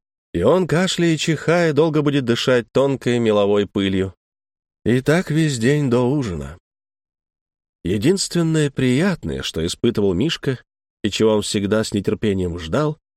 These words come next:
это приказание бежать куда-нибудь. К столяру за досками для икон, в москательную лавку, в кабак за водкой. А самым неприятным и даже страшным для него было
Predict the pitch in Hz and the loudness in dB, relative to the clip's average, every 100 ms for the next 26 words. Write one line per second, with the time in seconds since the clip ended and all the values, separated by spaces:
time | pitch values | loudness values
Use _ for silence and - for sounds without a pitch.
0 | _ _ _ 165 165 156 160 143 139 156 | _ _ _ -2 0 -2 -2 -2 0 0
1 | 131 127 101 151 113 117 87 - - 71 | 0 -2 0 0 2 -2 -2 -8 -12 -12
2 | 71 67 62 64 - - _ _ _ _ | -10 -12 -14 -14 -14 -14 _ _ _ _
3 | _ - - 170 196 214 185 165 151 151 | _ -12 0 2 4 2 0 2 0 0
4 | - 147 135 123 123 - 113 113 107 - | -4 -2 0 0 0 0 0 2 -2 -8
5 | _ _ - 120 131 127 143 135 160 147 | _ _ 0 2 2 2 -2 2 0 2
6 | 123 104 90 98 135 - 131 139 - _ | 2 2 2 0 -2 -4 -8 -8 -12 _
7 | _ - 107 90 76 127 117 57 - 139 | _ -6 -2 -2 0 -2 -2 -8 -2 -4
8 | - - - _ _ _ _ _ _ _ | -4 -12 -12 _ _ _ _ _ _ _
9 | _ _ _ - 123 - 160 135 135 131 | _ _ _ -6 -4 0 0 2 2 0
10 | 123 120 160 170 - 80 82 101 104 101 | 0 0 0 -2 -6 -8 -4 -4 -4 -6
11 | - - 135 117 - 82 71 67 78 76 | -6 -2 -2 -4 -6 -8 -8 -6 -6 -6
12 | 90 175 139 170 160 151 | -4 -4 -2 -2 -2 -4